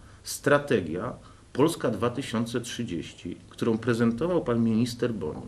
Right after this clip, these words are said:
I w tej strategii jest zawarty, to się tak dziwnie nazywa, e, dyfuzyjno-polaryzacyjny rozwój kraju.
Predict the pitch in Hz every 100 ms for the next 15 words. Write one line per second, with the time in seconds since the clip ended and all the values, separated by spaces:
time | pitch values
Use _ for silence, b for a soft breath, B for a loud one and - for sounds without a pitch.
0 | - 101 - 175 214 - 220 202 92 78
1 | 78 123 - - - - B B B B
2 | B B B B - 113 160 202 - -
3 | 117 123 151 180 131 120 117 110 110 104
4 | - 123 160 143 117 110 135 147 135 120
5 | - - - - - - - B B B
6 | B B - 110 107 127 135 123 123 151
7 | 190 180 - - - 139 131 139 120 120
8 | - 147 139 123 113 107 104 107 104 -
9 | 113